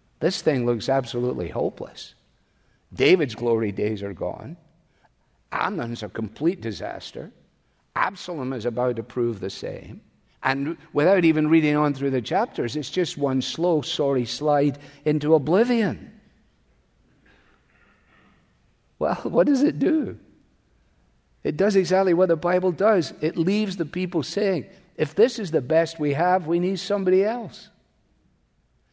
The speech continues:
And the story of the Bible is exactly that. Because there is someone else. "For unto you is born this day in the city of David a Savior, who is Christ the Lord."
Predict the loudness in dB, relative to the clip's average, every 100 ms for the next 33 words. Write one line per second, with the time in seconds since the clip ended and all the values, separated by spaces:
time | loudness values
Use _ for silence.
0 | _ 0 2 0 2 4 6 4 2 0
1 | 0 2 2 2 0 0 0 0 0 0
2 | 0 0 -4 -10 -20 _ _ _ _ _
3 | _ _ 2 2 4 2 4 2 0 0
4 | 0 0 0 0 0 0 -6 -12 -20 -20
5 | _ _ _ _ _ _ _ _ _ _
6 | _ _ _ _ _ -2 2 2 0 -2
7 | 4 4 4 2 2 2 4 2 2 4
8 | 6 6 4 -2 -4 -2 2 2 6 6
9 | 8 6 0 0 6 8 8 6 2 0
10 | -12 -2 4 4 4 0 2 4 2 0
11 | 4 6 8 8 4